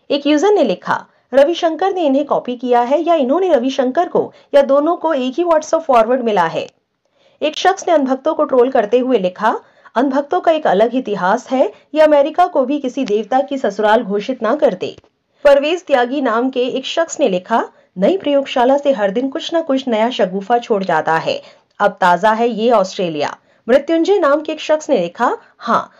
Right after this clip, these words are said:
तो बहुमूल्य कप इसीलिए तो उन्हें दिया कि अस्त्रालय में सुरक्षित रखा जा सके और पाकिस्तान या चीन की निगाहों से बचे रहे।"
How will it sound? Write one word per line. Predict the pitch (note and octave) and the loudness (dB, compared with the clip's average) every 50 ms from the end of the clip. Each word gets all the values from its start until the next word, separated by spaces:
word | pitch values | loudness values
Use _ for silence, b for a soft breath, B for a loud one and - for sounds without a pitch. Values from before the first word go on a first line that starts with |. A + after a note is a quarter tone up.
| b b - | b b 0
तो | G4+ G4 | 0 4
बहुमूल्य | C4 C#4+ C4 D4+ E4+ E4 D#4 C#4+ C#4+ D4+ D4 D4 E4+ F4+ | 4 4 2 2 0 0 2 2 2 2 2 0 -4 -4
कप | - - C#4 C4+ C4+ - | 2 2 2 2 2 -4
इसीलिए | A3+ A3+ - D4 C#4 C4+ C4 C4 | -8 -6 -4 -4 -2 0 0 0
तो | C4+ D4+ D4 | 0 0 0
उन्हें | B3+ A#3 B3 C4 G3+ | 0 0 0 -2 -2
दिया | G3+ F#3+ G3 A3 | 0 0 0 0
कि | C#4 C4+ D4 | 0 0 0
अस्त्रालय | C4+ A3+ A3+ - - - G#3 G3 G3 A3 A#3+ C#4 | 0 0 0 -4 -4 -2 0 0 2 2 2 2
में | C4 C4 | 2 0
सुरक्षित | C4+ - A3+ G#3 G#3 - C#4 C4+ - | -2 -2 -2 -4 -2 -4 -8 -4 -4
रखा | G#3+ F#3+ F#3+ - G#3+ | -4 -4 -2 -2 -2
जा | F#3+ - F3 F3 | 0 0 0 0
सके | F3+ G#3+ G#3 G3+ - C4 | 0 -2 -4 -2 0 -2
और | C4 B3 A#3+ | -2 0 0
पाकिस्तान | - F3 F#3 - G3 F#3+ - A3 G#3 A3+ B3 | 0 -2 -2 -2 -8 -6 -2 -2 -2 0 0
या | B3 A3+ | -2 -2
चीन | A3+ - A3+ A#3 A#3+ | -2 -2 -4 -4 -2
की | A#3+ B3+ | -2 -4
निगाहों | G#3 F#3 F#3 F3 E3+ E3 E3+ A#3+ | -6 -2 0 0 0 2 0 0
से | C4+ C4+ C#4 C4 | 0 0 -2 0
बचे | G3 G3 F#3+ - G3 | 2 0 0 0 0
रहे।" | G3 G3 - D3 A2+ - | -2 -2 -2 -2 -8 -10